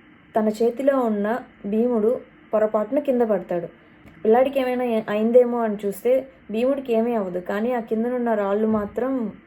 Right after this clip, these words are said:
విరిగిపోయి ఉంటాయి. ఇప్పుడు పాండవులు ఐదుగురు, కౌరవులు నూటొక్క మంది ఉంటారు. కొన్ని రోజుల తర్వాత పాండురాజు మాద్రితో కలవడం వలన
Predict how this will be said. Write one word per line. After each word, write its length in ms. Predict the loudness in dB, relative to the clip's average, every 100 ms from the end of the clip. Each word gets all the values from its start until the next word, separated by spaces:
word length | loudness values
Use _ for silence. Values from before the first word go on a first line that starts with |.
| -20 -6
విరిగిపోయి 500 | 0 2 2 0 -2
ఉంటాయి. 400 | -2 -6 -6 -4
ఇప్పుడు 200 | -4 -4
పాండవులు 460 | -4 -2 0 2 2
ఐదుగురు, 440 | 0 0 -2 -4 -8 -12 0
కౌరవులు 380 | 4 4 4 2
నూటొక్క 340 | 0 0 -2
మంది 280 | -4 -2 0
ఉంటారు. 360 | 0 0 -4 -4 -10 -20 -20 -10 -2
కొన్ని 160 | 0
రోజుల 260 | 0 0 -2
తర్వాత 580 | -2 -2 -4 -4 -6 -6 -16 -20 -8
పాండురాజు 480 | -4 -2 2 2 2
మాద్రితో 400 | -2 -2 -2 -2
కలవడం 440 | -2 -2 0 0 -2
వలన 360 | -6 -6 -8